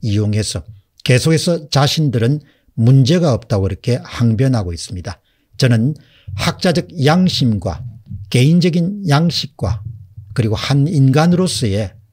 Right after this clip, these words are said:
그런 품성을 바탕으로 두고, 대한민국의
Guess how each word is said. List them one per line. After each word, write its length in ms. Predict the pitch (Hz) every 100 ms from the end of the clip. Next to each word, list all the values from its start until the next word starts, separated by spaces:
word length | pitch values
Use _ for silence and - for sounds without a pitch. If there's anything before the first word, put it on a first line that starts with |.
| _ _
그런 400 | - 110 95 139 - _ -
품성을 540 | - 135 131 190 170 120
바탕으로 460 | 110 107 101 95 87
두고, 340 | 117 101 82 - - -
대한민국의 880 | 113 101 139 139 135 123 139 139